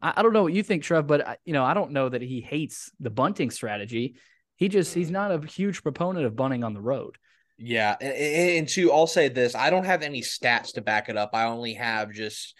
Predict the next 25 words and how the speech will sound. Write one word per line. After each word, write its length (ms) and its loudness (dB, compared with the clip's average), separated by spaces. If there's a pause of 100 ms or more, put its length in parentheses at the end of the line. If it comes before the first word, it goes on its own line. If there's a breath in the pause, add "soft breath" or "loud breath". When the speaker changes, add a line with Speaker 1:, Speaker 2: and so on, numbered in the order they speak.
(400 soft breath)
Speaker 2:
years 560 2
of 200 -4
watching 560 0
Vanderbilt 440 -2
baseball. 580 -2 (320)
Um, 160 2
the 80 8
Vanderbunt 680 2
has 160 -4
been 180 2
a 40 -4
thing 300 -4
for 200 0
a 80 0
long 320 -2
time, 300 -6
like 180 -4
a 120 2
decade. 800 -4 (440 loud breath)
And 380 2
there's 400 2
always 500 2
been 560 -4
this, 640 -4 (520 soft breath)
um, 540 2